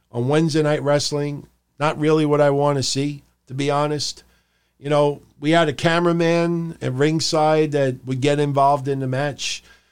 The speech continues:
The baseball bat got involved a little bit. It was a fun match, but it was a lot of gaga.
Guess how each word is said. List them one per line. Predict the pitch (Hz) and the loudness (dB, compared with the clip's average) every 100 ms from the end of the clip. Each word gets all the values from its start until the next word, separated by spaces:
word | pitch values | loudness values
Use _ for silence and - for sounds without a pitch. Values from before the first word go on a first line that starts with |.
| _ | _
The | 165 | -4
baseball | 156 202 202 208 202 | 0 0 0 0 0
bat | 185 190 185 | 2 -2 0
got | 190 196 | 0 0
involved | 190 180 185 185 | 0 0 0 0
a | 180 | -2
little | 185 190 | -2 -2
bit. | 202 | -2
It | 262 | 2
was | 370 | 4
a | 339 | 2
fun | - 262 240 | 2 2 2
match, | 196 202 202 | 2 0 0
but | - | -4
it | 214 | -2
was | 208 | 0
a | |
lot | 214 226 | 2 4
of | 247 | 4
gaga. | 170 165 165 165 175 175 | 4 4 4 4 2 2